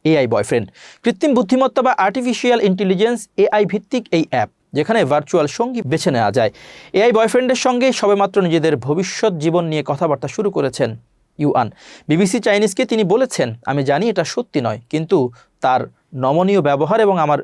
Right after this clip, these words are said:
বিষয়ে মনোযোগ দেওয়ার ব্যাপারটা আমাকে সেই মানসিক শান্তি দিতে পেরেছে যা বাস্তবের সম্পর্কে আমি পাইনি।" ব্যক্তিগত জীবনে বৈবাহিক সমস্যা এবং উদ্বেগের সঙ্গে লড়াই চলে তার। এই পরিস্থিতিতে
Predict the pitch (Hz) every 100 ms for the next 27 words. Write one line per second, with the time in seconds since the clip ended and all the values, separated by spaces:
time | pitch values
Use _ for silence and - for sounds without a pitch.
0 | - 113 143 208 165 143 151 175 156 139
1 | 135 123 120 131 175 147 120 117 110 104
2 | - 247 214 156 143 - - 180 180 131
3 | 120 113 120 135 247 160 143 104 - -
4 | _ 95 135 - 233 214 190 202 185 190
5 | 175 131 117 - 139 127 117 - _ -
6 | - 156 - 269 269 254 254 285 190 196
7 | 202 214 - 202 196 254 226 214 - -
8 | 190 175 214 208 190 - 185 165 143 131
9 | 165 143 123 113 110 104 - _ _ _
10 | _ - 139 156 170 - 185 196 285